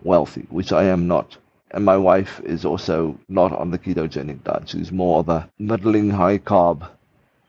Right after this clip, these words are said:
eater. Reason number three comes right into that. I personally love my carbohydrates and I need it. So I eat about forty percent of my diet in carbs, forty percent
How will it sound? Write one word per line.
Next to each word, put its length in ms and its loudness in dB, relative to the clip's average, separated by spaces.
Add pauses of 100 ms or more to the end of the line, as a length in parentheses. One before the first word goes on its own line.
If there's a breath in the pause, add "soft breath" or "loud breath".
(180)
eater. 400 0 (340)
Reason 240 -2
number 200 4
three 500 2 (120)
comes 220 -4
right 280 4
into 240 -4
that. 220 2 (100)
I 320 0 (220)
personally 460 0
love 280 4
my 160 0
carbohydrates 1040 -2
and 120 -4
I 60 2
need 280 0
it. 200 -6 (800)
So 400 -2
I 180 4
eat 220 -2
about 460 2
forty 360 0
percent 420 -4
of 140 -4
my 180 -2
diet 400 2
in 120 -10
carbs, 480 0
forty 300 0
percent 520 -4